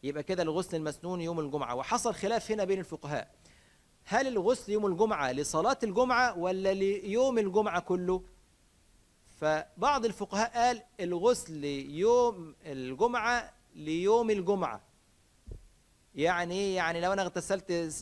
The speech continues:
الجمعة بعد الفجر الساعة تسعة، الساعة عشرة، اغتسلت بعد الجمعة، بعد العصر يوم الجمعة، خدت ثواب الغسل يوم الجمعة. والبعض قال: "لا، الغسل يوم الجمعة لصلاة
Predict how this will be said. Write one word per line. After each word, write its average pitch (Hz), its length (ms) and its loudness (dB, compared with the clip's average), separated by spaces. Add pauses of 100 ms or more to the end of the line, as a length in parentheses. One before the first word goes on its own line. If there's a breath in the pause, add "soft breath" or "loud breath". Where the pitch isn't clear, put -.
(120)
الجمعة 165 680 -2
بعد 175 220 0
الفجر 160 420 -2 (180)
الساعة 160 440 2
تسعة، 147 340 -4
الساعة 160 300 0
عشرة، 156 380 0 (520 soft breath)
اغتسلت 165 560 -2
بعد 180 280 0
الجمعة، 170 520 0 (520)
بعد 165 320 2
العصر 175 540 2
يوم 190 260 2
الجمعة، 190 540 2 (240)
خدت 190 280 -4
ثواب 180 280 0
الغسل 170 340 -2
يوم 160 100 0
الجمعة. 123 440 -4 (1000 soft breath)
والبعض 196 420 4
قال: 196 220 2
"لا، 170 220 -2
الغسل 202 440 2
يوم 208 220 2
الجمعة 208 380 2
لصلاة 202 440 2